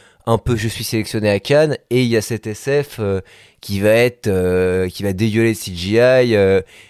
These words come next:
qui va, qui va montrer les muscles et tout ça. Et on a des auteurs qui sont au milieu d'ailleurs, hein, euh, quelqu'un comme Paul Verhoeven que j'aime énormément. Euh, c'est quelqu'un qui a, qui a su avoir des postures, euh, hauteur avec des films, euh,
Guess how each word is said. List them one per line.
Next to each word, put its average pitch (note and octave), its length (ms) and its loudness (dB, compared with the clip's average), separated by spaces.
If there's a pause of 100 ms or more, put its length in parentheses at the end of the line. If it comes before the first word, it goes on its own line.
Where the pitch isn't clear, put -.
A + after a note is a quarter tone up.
(140)
qui G#2+ 200 -10
va, G2+ 320 2
qui - 100 -14
va G#2+ 100 4
montrer G#2 320 -2
les G2+ 120 0
muscles B2 380 -2
et G2 40 -6
tout - 80 -14
ça. D#3+ 180 2
Et C3+ 260 0
on C3 120 0
a C#3 80 2
des B2 160 -2
auteurs D#3+ 280 -2
qui - 100 -10
sont C#3 140 -2
au - 20 2
milieu F3+ 280 2
d'ailleurs, A2+ 300 4
hein, A2 220 4
euh, G2 180 4
quelqu'un F#2+ 300 -8
comme F#2 160 -8
Paul G2+ 120 -4
Verhoeven F#2+ 440 0
que F#2 100 -8
j'aime F2 160 -6
énormément. F#2 560 0 (560)
Euh, G#2+ 240 4
c'est - 140 -8
quelqu'un A2 340 -6
qui - 280 -8
a, F2+ 340 0
qui - 160 -10
a F2+ 40 -4
su - 180 -8
avoir G#2 140 2
des F2+ 80 -4
postures, G2 520 -8
euh, F2+ 200 0
hauteur B2 420 2
avec F#2+ 240 0
des F#2+ 120 -4
films, G#2+ 440 -6
euh, F2 520 -2